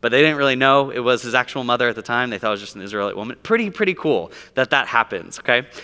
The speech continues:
So then he grows up in Pharaoh's household. We don't get any information in that, like, adolescent time of his life, but we know that he was living in, in Pharaoh's household with that family. And then he grows up a little bit.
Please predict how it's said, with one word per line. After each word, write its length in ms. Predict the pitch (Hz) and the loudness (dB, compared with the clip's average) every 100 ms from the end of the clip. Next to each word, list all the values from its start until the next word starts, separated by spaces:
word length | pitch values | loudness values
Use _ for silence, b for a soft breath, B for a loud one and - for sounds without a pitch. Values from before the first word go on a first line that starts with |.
| B | B
So 160 | - 180 | 0 2
then 140 | 196 | 4
he 120 | 240 | 2
grows 380 | 185 156 190 180 | 0 4 4 6
up 200 | 180 170 | 4 4
in 180 | 151 139 | -2 -4
Pharaoh's 800 | - - 160 170 151 139 123 117 | -6 0 4 6 6 6 4 0
household. 680 | - 120 110 117 107 131 160 B B | 0 0 0 -4 -2 -2 -6 B B
We 120 | 143 | 0
don't 340 | 160 202 - - | 0 0 -4 2
get 240 | 185 185 | 4 4
any 240 | 170 170 160 | 0 -2 -2
information 800 | 151 - 139 127 135 170 160 160 | -4 0 2 2 0 0 0 0
in 140 | 139 | 0
that, 200 | 127 123 | 0 2
like, 180 | 120 - | 0 0
adolescent 760 | 117 120 123 110 107 - 143 143 | 0 2 2 0 -2 -2 -4 -4
time 400 | 156 143 156 170 | -2 2 2 0
of 160 | 147 151 | -4 -4
his 200 | 156 156 | -4 2
life, 540 | 156 175 - - - | 2 2 -2 -18 -4
but 100 | 151 | -2
we 120 | 139 139 | 0 2
know 180 | 147 | 4
that 140 | 147 117 | 4 0
he 140 | 151 | -2
was 160 | 135 120 | -2 0
living 240 | 135 131 | -2 -2
in, 140 | 120 107 - | -4 -6 -6
in 160 | 117 | -6
Pharaoh's 580 | 110 - 131 127 110 107 | -6 0 2 4 2 0
household 420 | 110 101 - 110 | 0 -2 -2 -4
with 180 | 113 104 | -2 -2
that 220 | 110 104 | -2 -4
family. 560 | - 110 101 90 95 175 B B B B - | -6 -4 -4 -4 -6 -6 B B B B -4
And 160 | 165 | 0
then 160 | 185 226 | 2 2
he 200 | 233 233 | 0 -2
grows 520 | 175 - 196 196 170 | -4 0 6 6 8
up 220 | 170 107 | 4 4
a 40 | 95 | -2
little 200 | 92 85 | -6 -6
bit. 200 | 87 | -8